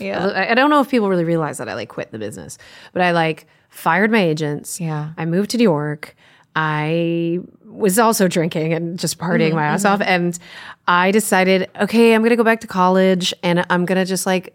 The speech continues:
Speaker 2: do a LinkedIn and <laughs> show people,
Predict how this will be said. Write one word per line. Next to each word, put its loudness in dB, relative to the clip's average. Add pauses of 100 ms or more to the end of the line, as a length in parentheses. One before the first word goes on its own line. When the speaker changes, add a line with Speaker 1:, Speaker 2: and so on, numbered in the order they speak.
Speaker 2:
do -2
a 0
LinkedIn -4 (460)
and -2 (400)
<laughs> -20
show 2
people, 2